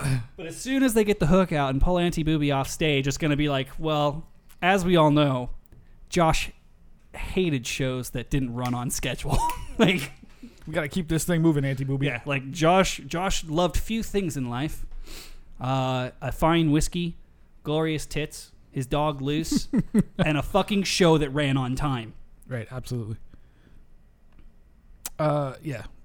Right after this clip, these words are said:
Speaker 2: I, keep it short, people. Best advice ever. I'm worried about this for funerals in my future. I know that, well, obviously they're all coming eventually.
Speaker 1: Yeah.
Speaker 2: Uh, I have
Speaker 1: Oh, you're
Speaker 2: some
Speaker 1: old, man. Trust
Speaker 2: I don't
Speaker 1: me,
Speaker 2: mean,
Speaker 1: it's coming.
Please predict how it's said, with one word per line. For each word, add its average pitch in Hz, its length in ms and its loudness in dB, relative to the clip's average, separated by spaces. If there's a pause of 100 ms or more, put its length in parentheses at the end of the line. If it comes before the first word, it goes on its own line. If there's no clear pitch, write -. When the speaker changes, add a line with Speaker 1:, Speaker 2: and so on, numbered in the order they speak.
(120)
Speaker 2:
I, - 100 -16 (340)
keep - 200 2
it 180 80 8
short, 131 240 0
people. 123 360 -4 (500)
Best 185 220 -4
advice 143 320 -10
ever. 117 200 -14 (200)
I'm 190 180 2
worried 165 180 4
about 131 200 -2
this - 160 -6
for 120 260 -6 (280)
funerals 127 420 -4
in 120 80 -4
my 127 320 -6 (120)
future. 143 340 -6
I 113 60 -6
know 117 180 -4
that, 110 260 -10
well, 113 100 -12
obviously 104 420 -12 (100)
they're 127 120 -10
all 120 120 -10
coming 117 240 -10
eventually. 113 400 -10
Speaker 1:
Yeah. 131 160 -8 (680)
Speaker 2:
Uh, 151 240 0 (400)
I 156 120 -2
have 156 80 2
Speaker 1:
Oh, 392 80 4
you're 233 180 8
Speaker 2:
some 196 60 10
Speaker 1:
old, 214 240 10
man. 147 260 6 (140)
Trust - 100 -10
Speaker 2:
I - 80 8
don't 220 120 8
Speaker 1:
me, - 80 6
Speaker 2:
mean, 151 40 4
Speaker 1:
it's - 140 -2
coming. 170 260 4